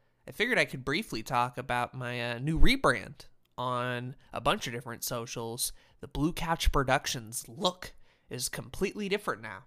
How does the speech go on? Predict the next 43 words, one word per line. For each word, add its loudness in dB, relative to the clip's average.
which -14
is -10
crazy. -4
Not 10
every 4
social -2
got 4
changed, -10
so -6
Aiden 0
on -4
Anchor -6
still -8
looks -12
the -12
same. -2
Uh, 0
my -6
Twitter 0
ends -4
up -2
looking -6
the -6
same. -4
But 2
if -2
you -2
go 2
to -6
YouTube, -4
for -4
one, -4
that's -8
obviously -4
the -16
biggest -4
one, -12
or 0
if -6
you -4
go 2
to -6
Twitch 4